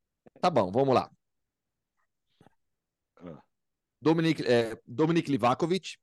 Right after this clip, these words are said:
Speaker 2: Uhum.
Speaker 1: entrou na minha seleção na vaga que era do Chesney.
Speaker 2: Sim, justo.
Speaker 1: Hakimi, que já estava.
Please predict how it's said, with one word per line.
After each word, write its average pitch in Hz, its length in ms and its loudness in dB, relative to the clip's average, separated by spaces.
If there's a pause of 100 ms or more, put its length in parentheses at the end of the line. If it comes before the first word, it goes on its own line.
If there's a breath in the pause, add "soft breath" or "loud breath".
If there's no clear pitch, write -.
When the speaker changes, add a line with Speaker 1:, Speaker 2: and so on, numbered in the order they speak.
(140)
Speaker 2:
Uhum. 87 280 -18
Speaker 1:
entrou 127 320 0
na 131 100 -2
minha 127 140 -2
seleção 127 500 -2
na 143 80 -2
vaga 123 280 -4
que - 120 -6
era 131 120 0
do 139 180 -6
Chesney. 82 460 -8 (920)
Speaker 2:
Sim, 78 240 -14 (300)
justo. 80 340 -20 (1120)
Speaker 1:
Hakimi, 247 560 0 (160)
que 135 140 -2
já 139 120 4
estava. 208 560 2